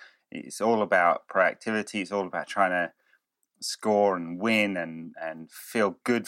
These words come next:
and get the best out of this group of players. You know, it's, it's, it's just awesome. Uh, and, you know, I, I know that things are going to, there are going to be tough times.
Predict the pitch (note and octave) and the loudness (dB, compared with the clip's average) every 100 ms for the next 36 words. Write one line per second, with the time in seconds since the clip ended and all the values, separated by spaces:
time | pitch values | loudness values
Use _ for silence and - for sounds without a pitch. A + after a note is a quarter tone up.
0 | - F#2+ F2 F2 D2+ F#2+ F2 - A2 - | -4 -2 -2 -4 -6 -4 -4 -4 -4 0
1 | A2 F#2+ G2 - A2 F#2+ E2+ - G2 G#2+ | 2 2 2 -4 -4 -6 -8 -2 0 0
2 | G#2+ - A#2+ A2 A2+ - A#2 A#2 - A#2 | -4 -6 -4 -4 -6 -8 -8 -8 -6 -4
3 | A2 - - - - C#3+ F3 - D2+ - | -4 -4 -8 -4 2 2 2 -2 -8 -10
4 | _ _ _ _ _ _ - F#2+ D#2+ B2+ | _ _ _ _ _ _ -2 2 4 4
5 | D#3 G#3+ B2 F#2+ A2+ C3 C3 C3 C3+ C#3 | 2 4 4 6 4 4 4 4 4 4
6 | C3+ A2+ G2 G#2+ G2 F#2+ F#2+ F2+ F#2 F2+ | 4 2 0 -2 -4 -4 -4 -4 -2 0
7 | F#2+ F#2 F#2 G2 F2 - F2+ F2+ - - | 2 4 2 0 -4 -8 -8 -6 -6 -6
8 | C#2 - - | -8 -8 -16